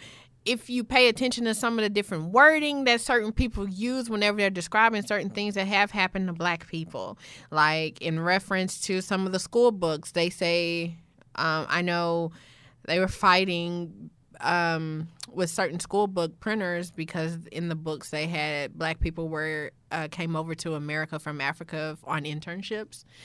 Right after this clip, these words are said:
Um, no way was it that. Um,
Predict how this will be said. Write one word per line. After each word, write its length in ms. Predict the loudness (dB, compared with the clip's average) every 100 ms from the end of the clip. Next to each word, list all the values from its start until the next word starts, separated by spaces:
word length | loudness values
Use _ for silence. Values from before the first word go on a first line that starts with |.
| -20 -20 -20 _ 0
Um, 600 | 2 4 2 -2 -4 -10 -10 -4
no 500 | -4 -4 -6 -4 -2
way 260 | -2 -4
was 260 | -4 -8 -8
it 200 | -12 -4
that. 420 | -2 -2 -4 -10 -18 -20 -20 -20 _
Um, 1040 | 12 12 12 12 12 12 12 4 0 -4